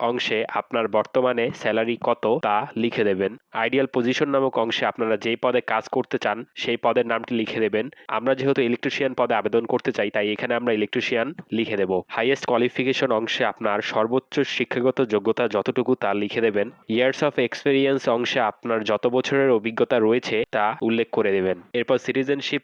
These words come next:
কান্ট্রি অংশে আপনারা বাংলাদেশকে বাছাই করে দেবেন। Currently living in অংশে আপনারা বর্তমানে যেই দেশে অবস্থান করছেন সেই দেশের নামটি লিখে দেবেন। When you are planning to move অংশে আপনারা কখন এই দেশটিতে আসতে চান তা উল্লেখ করে দেবেন। এবং এখানে why do you want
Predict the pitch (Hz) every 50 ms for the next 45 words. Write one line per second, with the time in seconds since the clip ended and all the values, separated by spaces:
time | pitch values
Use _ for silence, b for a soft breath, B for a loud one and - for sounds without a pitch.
0 | - - 120 113 110 - - 123 117 123 - - - - 123 127 123 - - 135
1 | - - 131 123 123 110 110 104 107 113 120 120 123 120 - - 143 123 101 98
2 | - - 120 117 - 127 120 117 117 117 101 98 95 - - - _ - - 127
3 | 123 127 135 143 151 - 147 151 147 147 139 135 123 123 120 135 135 135 135 135
4 | 131 127 113 113 117 120 - - 139 123 110 - - 123 117 117 107 107 104 -
5 | - 117 117 117 107 110 104 101 110 110 - 131 117 107 113 117 - - 135 123
6 | 120 - 131 131 - - 117 110 123 - - - 135 117 120 120 - 135 117 113
7 | 110 107 107 113 110 107 104 - 110 104 101 95 101 101 120 - - - 120 127
8 | 135 139 143 143 139 135 - 135 123 117 135 135 139 - 143 135 127 123 127 127
9 | 123 - - 113 120 123 - - 143 120 110 - - 123 120 110 104 107 117 -
10 | 117 117 - - 135 131 127 123 127 123 - 139 120 127 113 104 - - - 127
11 | - 120 107 110 127 - - - 117 113 113 110 113 113 113 117 - - 120 110
12 | 110 107 104 98 107 113 131 - - _ _ - 110 117 127 131 135 139 - 147
13 | 131 123 117 104 113 117 120 127 127 131 131 127 127 123 123 123 123 123